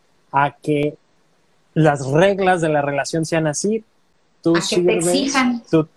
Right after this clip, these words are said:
Speaker 1: tú, a ti te toca hacer esto, ¿no? Entonces es donde ya no, ya ni siquiera es un servicio como tal.
Speaker 2: No,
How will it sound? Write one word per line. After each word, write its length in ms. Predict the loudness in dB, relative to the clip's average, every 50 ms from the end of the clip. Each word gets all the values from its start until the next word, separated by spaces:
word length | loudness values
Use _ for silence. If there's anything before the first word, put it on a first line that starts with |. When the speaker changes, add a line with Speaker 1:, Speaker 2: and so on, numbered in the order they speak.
| -20 -6 0
Speaker 1:
tú, 160 | 0 0 0 0 -2 2
a 100 | 2 2
ti 140 | 2 0 -2
te 160 | 0 0 -2
toca 520 | 0 2 2 2 2 2 0 0 0 2 0
hacer 380 | 0 0 0 0 0 0 -2 _ -2
esto, 340 | -2 -2 -2 -4 -10 -12 -8
¿no? 200 | -4 -4 -4 -2 -2
Entonces 520 | -2 -2 -2 -2 -2 0 0 2 2 2
es 120 | 2 2
donde 260 | 0 0 0 2 2 2
ya 160 | 2 4 4
no, 220 | 4 2 2 0 0
ya 200 | 2 2 2 2
ni 100 | 2 0
siquiera 300 | -2 2 2 2 2 2
es 100 | 0 0
un 80 | -2 0
servicio 560 | 2 2 2 2 0 -2 -2 -2 0 -2 -2
como 220 | -2 -2 -4 -6 -6
tal. 160 | -4 -6 -6 -6 -8 -20 _ _ _ _ _ _ _ _ _ _ _ _ _ -8
Speaker 2:
No, 260 | -6 -6 -6 -6 -8